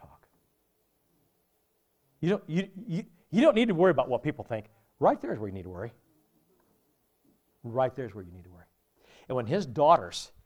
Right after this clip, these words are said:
said to him, "Dad, how, how, how do we justify this when it's this?" He said, he said, "I, I was speechless. I, I didn't know what to say."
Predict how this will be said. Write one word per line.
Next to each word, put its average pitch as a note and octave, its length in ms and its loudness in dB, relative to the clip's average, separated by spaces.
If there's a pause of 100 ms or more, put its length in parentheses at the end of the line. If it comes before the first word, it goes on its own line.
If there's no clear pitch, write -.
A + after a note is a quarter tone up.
(180)
said C3+ 220 -6
to A2+ 60 -8
him, G#2 300 -8
"Dad, D#3+ 260 -6 (680)
how, C#3+ 320 -12
how, D3 380 -12
how - 240 -6
do C#4 100 -4
we C4+ 140 -2
justify F#2+ 760 -8 (480)
this - 460 2 (260)
when B2+ 300 -8 (680)
it's C#3 180 -4
this?" D4 500 -2
He B2 100 -8
said, A2 240 -6 (960)
he - 120 -14
said, - 120 -10
"I, G2 140 -8
I A2+ 40 -6
was G#2+ 100 -10
speechless. - 420 -12
I, - 60 -18
I - 20 -18 (140)
didn't A2+ 80 -12
know G2+ 60 -8
what D2+ 100 -20
to - 40 -18
say." A2+ 220 -18